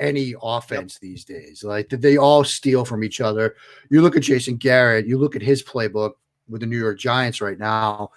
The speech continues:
Speaker 1: even though he's known as one of the Coryell guys, downfield passer,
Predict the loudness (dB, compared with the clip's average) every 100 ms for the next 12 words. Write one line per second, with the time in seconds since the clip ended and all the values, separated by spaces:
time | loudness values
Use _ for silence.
0 | _ -6 -2 0 0 0 -2 -2 -2 -2
1 | -4 -4 0 2 4 2 2 2 2 0
2 | -4 -4 -4 -6 -4 -2 -2 -2 -6